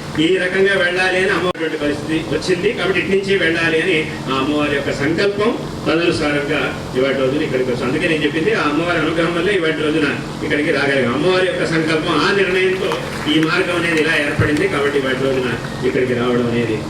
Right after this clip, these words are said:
జరిగింది. కాబట్టి ఈ సందర్భంలో మీ అందరికీ కూడా మరొక మారు నారాయణ స్మరణపూర్వకంగా ఆశీర్వాదాలను తెలియజేస్తున్నాం. విశేషంగా రవిచంద్ర శర్మ గారికి, ఆయన పరివారానికి, అందరికీ ఈ సందర్భంలో మా యొక్క ఆశీర్వాదాలు అందరికీ కూడా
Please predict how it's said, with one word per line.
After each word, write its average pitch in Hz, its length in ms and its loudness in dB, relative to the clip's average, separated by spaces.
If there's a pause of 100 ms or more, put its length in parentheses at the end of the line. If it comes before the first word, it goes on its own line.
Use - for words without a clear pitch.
(100)
జరిగింది. 139 440 0 (380)
కాబట్టి 123 240 -2
ఈ 127 200 2
సందర్భంలో 131 680 0 (260)
మీ 120 80 0
అందరికీ 135 420 0
కూడా 127 200 0
మరొక 127 380 -2
మారు 123 300 0 (180)
నారాయణ 127 320 0
స్మరణపూర్వకంగా 120 880 -2
ఆశీర్వాదాలను 117 600 0
తెలియజేస్తున్నాం. 123 760 0 (800)
విశేషంగా 135 600 -2 (260)
రవిచంద్ర 139 320 0
శర్మ 123 280 -2
గారికి, 127 380 0 (380)
ఆయన 127 260 0 (140)
పరివారానికి, 131 560 -2
అందరికీ 123 320 -4 (320)
ఈ 127 100 2
సందర్భంలో 131 720 0 (160)
మా 120 160 0
యొక్క 120 200 0
ఆశీర్వాదాలు 131 720 0
అందరికీ 156 380 2
కూడా 135 340 0